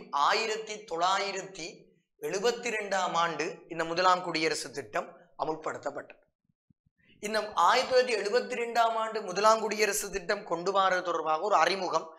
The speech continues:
என்னுடைய மாணவர்களுக்கு அது நன்கு தெரியும். நான் கடந்த ஆண்டு பரீட்சை களத்துக்கான மாணவர்களுக்கும் அதை நான் விளங்கப்படுத்தி இருந்தேன். குறிப்பாக பார்த்தோம் என்று சொன்னால் பிள்ளைகள், சோல்வெரி அரசியலமைப்பு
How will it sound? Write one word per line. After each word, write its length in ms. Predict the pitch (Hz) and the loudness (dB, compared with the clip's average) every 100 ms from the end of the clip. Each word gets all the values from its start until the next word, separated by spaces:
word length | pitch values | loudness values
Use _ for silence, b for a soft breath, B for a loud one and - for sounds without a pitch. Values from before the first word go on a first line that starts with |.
| B B | B B
என்னுடைய 340 | 151 175 180 180 | -4 0 2 4
மாணவர்களுக்கு 720 | 175 196 202 196 180 180 196 | 6 6 6 4 4 2 2
அது 80 | 175 | 2
நன்கு 280 | 165 175 170 | 0 0 0
தெரியும். 320 | 160 180 208 | -2 -2 -6
நான் 220 | 180 175 | -4 -2
கடந்த 380 | 165 170 190 190 | 0 2 2 2
ஆண்டு 300 | 180 180 180 208 - B B B | 2 2 -2 -4 -8 B B B
பரீட்சை 380 | 175 180 180 185 | 2 2 0 -2
களத்துக்கான 460 | 180 170 170 170 160 | -2 -2 -4 -4 -2
மாணவர்களுக்கும் 640 | 160 160 151 147 - 202 | -2 -2 -2 -4 -4 -4
அதை 100 | 170 | -2
நான் 200 | 170 185 247 - _ _ _ | 0 -2 -4 -18 _ _ _
விளங்கப்படுத்தி 720 | - 156 170 180 165 165 160 | -4 6 6 6 4 4 2
இருந்தேன். 460 | 147 135 117 127 180 - B B | -6 -6 -6 -4 -4 -10 B B
குறிப்பாக 500 | - 240 226 262 233 | 0 2 6 6 6
பார்த்தோம் 400 | 196 196 196 196 190 | 4 2 2 -2 -6
என்று 180 | 175 | -8
சொன்னால் 260 | 165 165 160 | -4 -2 -2
பிள்ளைகள், 380 | 156 147 180 226 - - _ _ _ _ _ - | -4 -2 0 -2 -6 -20 _ _ _ _ _ -10
சோல்வெரி 540 | - 202 247 240 233 | -2 0 2 0 0
அரசியலமைப்பு 880 | 208 180 185 196 185 180 175 170 180 | 0 0 -2 -4 -2 -2 -4 -6 -8